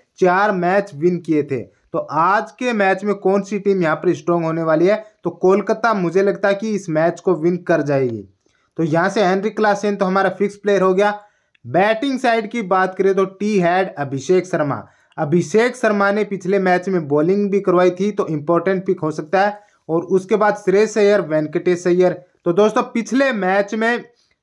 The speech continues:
श्रेयस अय्यर ने यहाँ पर फिफ-, पचास रन की पारी खेली थी और वेंकटेश अय्यर, दोनों ने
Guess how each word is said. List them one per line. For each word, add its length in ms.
श्रेयस 440
अय्यर 420
ने 200
यहाँ 260
पर 160
फिफ-, 440
पचास 420
रन 200
की 140
पारी 260
खेली 260
थी 100
और 180
वेंकटेश 560
अय्यर, 240
दोनों 400
ने 180